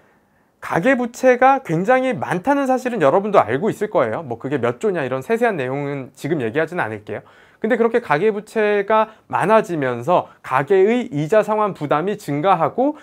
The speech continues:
그러다 보니까 경제에 있어서 가계가 소비를 많이 하고 소비를 많이 하면 기업들이 투자를 많이 하고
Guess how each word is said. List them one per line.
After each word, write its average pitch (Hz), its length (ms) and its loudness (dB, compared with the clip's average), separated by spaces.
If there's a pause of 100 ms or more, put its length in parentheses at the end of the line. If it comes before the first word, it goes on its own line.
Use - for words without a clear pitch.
(120)
그러다 233 400 6
보니까 147 520 0 (240)
경제에 185 1300 0
있어서 135 720 0 (380)
가계가 190 600 2
소비를 240 540 0
많이 151 300 2
하고 170 320 0
소비를 233 420 0
많이 147 300 0
하면 170 300 -2
기업들이 180 580 0
투자를 233 440 0
많이 139 300 0
하고 175 440 2